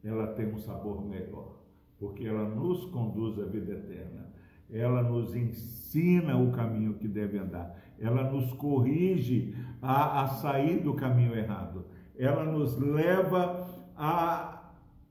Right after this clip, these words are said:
abençoar e servir ao nosso próximo. A nossa palavra é que você confie naquilo que Deus está falando através desse texto precioso.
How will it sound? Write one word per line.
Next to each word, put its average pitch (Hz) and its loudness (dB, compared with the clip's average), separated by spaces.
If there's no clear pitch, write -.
abençoar 180 2
e 151 -4
servir 135 0
ao 120 2
nosso - -6
próximo. - -16
A 104 -10
nossa 120 -6
palavra 127 -2
é 123 -2
que 123 -4
você 131 -4
confie 208 -2
naquilo 180 2
que 151 -2
Deus 175 6
está 147 -6
falando 147 -4
através 143 -2
desse 139 -8
texto 165 -2
precioso. 143 -6